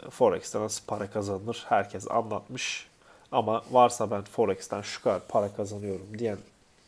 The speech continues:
yani yorumlara yazarsa, bana da verified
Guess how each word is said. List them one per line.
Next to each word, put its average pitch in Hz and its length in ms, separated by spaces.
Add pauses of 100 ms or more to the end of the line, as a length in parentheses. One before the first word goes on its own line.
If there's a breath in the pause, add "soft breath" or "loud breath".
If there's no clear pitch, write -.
yani - 240
yorumlara 110 500
yazarsa, 113 600 (540 loud breath)
bana 117 260
da 101 220 (600 loud breath)
verified 120 680